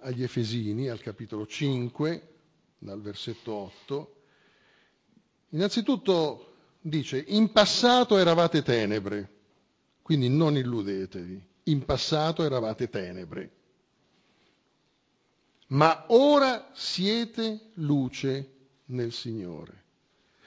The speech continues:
Quindi riprende questa affermazione di Gesù categorica, dice: "Ora siete.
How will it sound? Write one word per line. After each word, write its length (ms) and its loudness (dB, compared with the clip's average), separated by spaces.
Quindi 340 6
riprende 640 6
questa 300 2
affermazione 1000 4
di 160 -2
Gesù 720 2
categorica, 800 2
dice: 400 2
"Ora 480 10
siete. 720 4